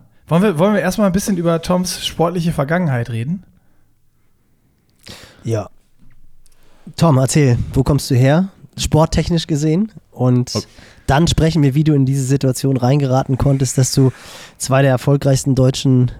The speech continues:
Speaker 2: oder mittlerweile ja wahrscheinlich sogar mehr, das erzählst du dann, Athleten managst. Aber spannend wär's schon zu hören, wie du zum Sport gekommen bist und was dein Sport war.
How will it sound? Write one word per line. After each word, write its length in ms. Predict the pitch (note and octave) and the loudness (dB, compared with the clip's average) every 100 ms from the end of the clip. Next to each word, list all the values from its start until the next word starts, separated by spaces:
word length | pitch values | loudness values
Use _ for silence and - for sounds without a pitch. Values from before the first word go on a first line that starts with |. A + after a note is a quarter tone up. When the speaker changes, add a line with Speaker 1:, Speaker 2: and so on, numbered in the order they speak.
| - | -2
Speaker 2:
oder 160 | A#2+ | 0
mittlerweile 400 | A#2+ A#2+ A#2 B2 | 0 0 0 0
ja 80 | A#2+ | 0
wahrscheinlich 320 | A2+ - A#2+ | 0 -2 -4
sogar 180 | A#2 A2 | -2 0
mehr, 280 | A#2+ C#3+ C3 | 2 2 2
das 140 | B2 | 0
erzählst 360 | A#2+ - C3+ - | -2 -2 -2 -2
du 40 | |
dann, 240 | A2+ A2+ C3+ - - - - | -2 -2 -2 -8 -20 -20 -8
Athleten 560 | A#2+ - B2+ D#3 B2+ B2+ | -6 0 0 2 2 4
managst. 580 | C3 D3+ F#3+ - - - _ _ _ | 4 2 0 -6 -14 -20 _ _ _
Aber 280 | B2+ B2+ B2+ | -4 -2 -2
spannend 360 | - C3 D#3 | -2 -2 0
wär's 180 | D3 D3 | 0 -2
schon 180 | - D#3 | 0 -2
zu 160 | - C#3 | 2 2
hören, 380 | D3 C#3+ D3 D#3 - _ - | 4 2 0 -4 -12 _ -6
wie 220 | A#2 D3 | 0 4
du 160 | D3 | 4
zum 180 | C#3+ C3+ | 2 0
Sport 300 | C3 C3 B2+ | 0 0 0
gekommen 280 | B2+ - B2 | -2 -4 -2
bist 100 | B2 | -2
und 80 | A#2 | -4
was 140 | A#2 | -4
dein 140 | A2 G#2 | -4 -8
Sport 300 | - G#2+ G#2 | -8 -10 -8
war. 220 | G2 | -10